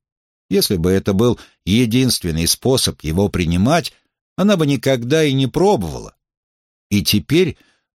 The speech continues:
подлые молекулы теребили мозговые рецепторы хныча «хочу, хочу».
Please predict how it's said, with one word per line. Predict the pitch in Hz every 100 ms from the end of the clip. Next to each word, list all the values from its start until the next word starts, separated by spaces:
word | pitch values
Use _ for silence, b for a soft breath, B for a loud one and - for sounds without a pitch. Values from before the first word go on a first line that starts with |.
| _
подлые | - 196 143 127 127
молекулы | 104 104 139 185 - 117 107 90 _ -
теребили | 123 123 127 175 135
мозговые | 113 95 101 107 139 131
рецепторы | 104 - - 160 160 - 135 127
хныча | - 135 143 113 90
«хочу, | 82 - 123 107 - 165 175
хочу». | - 143 135 - 190 143 -